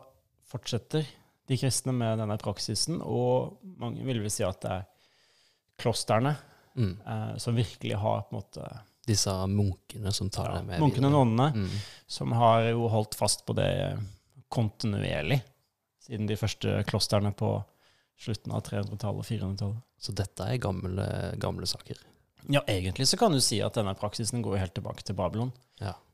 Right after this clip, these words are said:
Speaker 1: Eh, og noe som de kristne videreførte. Det handler om å be, be salmenes bok. Og, og jeg vet i noen klostre så, så, så ba de gjennom he-, alle salmene i løpet av en uke.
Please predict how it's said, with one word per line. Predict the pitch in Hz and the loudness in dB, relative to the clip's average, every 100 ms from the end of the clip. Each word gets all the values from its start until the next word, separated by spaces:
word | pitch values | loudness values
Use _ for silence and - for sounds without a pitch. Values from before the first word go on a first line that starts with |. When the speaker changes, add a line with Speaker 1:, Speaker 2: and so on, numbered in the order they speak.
| - | -8
Speaker 1:
Eh, | 104 101 98 98 101 | -4 -2 0 -2 -2
og | 110 104 98 90 87 80 95 135 | -2 0 0 0 -2 -6 -8 -8
noe | 110 | -6
som | 117 | -4
de | 101 | -4
kristne | 107 - 107 | -4 -4 -4
videreførte. | 101 101 101 95 - 110 _ _ _ _ _ _ _ | -4 -6 -8 -8 -8 -12 _ _ _ _ _ _ _
Det | 120 | 2
handler | 143 156 120 | 4 6 4
om | |
å | 123 117 | 4 4
be, | 104 101 117 - _ _ _ _ - | 6 4 2 -2 _ _ _ _ -8
be | 123 135 | 2 4
salmenes | 135 139 104 107 - | 6 6 6 -2 -2
bok. | 170 - - _ _ _ _ _ _ _ - | -2 -4 -18 _ _ _ _ _ _ _ 4
Og, | 120 120 | 6 8
og | 135 | 8
jeg | 123 | 8
vet | 120 | 8
i | 139 | 6
noen | 143 104 110 | 6 6 2
klostre | - - - 139 | 0 -4 -2 0
så, | - 180 175 | 4 4 2
så, | - 143 131 123 | 2 2 2 -4
så | - 151 | -2 0
ba | 120 113 98 92 | 6 8 8 6
de | 117 | 4
gjennom | 113 101 120 | 2 2 0
he-, | - - 160 139 - | -4 -6 -4 -2 2
alle | 139 92 107 | 2 4 2
salmene | 127 101 90 101 143 - _ - | 4 2 0 -2 -4 -8 _ 2
i | 120 | 4
løpet | 113 131 | 4 2
av | 107 | 0
en | 110 | 0
uke. | 107 - | -4 -10